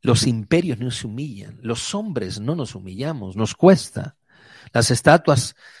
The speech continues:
son rígidas. Nos hemos hecho rígidos para Dios. Cada vez cuesta más, amado, humillarnos. Cada vez nos cuesta más reflexionar. Cada vez nos cuesta más ponernos de rodillas.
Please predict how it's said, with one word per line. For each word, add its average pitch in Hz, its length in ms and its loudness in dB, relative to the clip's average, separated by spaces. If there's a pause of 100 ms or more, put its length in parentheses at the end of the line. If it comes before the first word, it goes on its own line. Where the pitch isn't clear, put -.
(100)
son 135 320 -4
rígidas. 110 1040 -6 (1200)
Nos 113 160 -2
hemos 143 260 2
hecho 143 220 0
rígidos 110 680 -4
para 104 240 -4
Dios. 113 520 -4 (800)
Cada 110 200 -6
vez 135 220 0
cuesta - 380 -4
más, 127 420 -6
amado, 120 640 -6 (180)
humillarnos. 117 1080 -6 (680)
Cada 104 160 0
vez 113 180 -2
nos 113 120 -2
cuesta - 280 -4
más 120 180 -4
reflexionar. - 1900 -6
Cada 101 220 -4
vez 110 140 -4
nos 107 100 -6
cuesta 127 260 -8
más 113 160 -6
ponernos 110 460 -6
de 110 100 -10
rodillas. 113 760 -10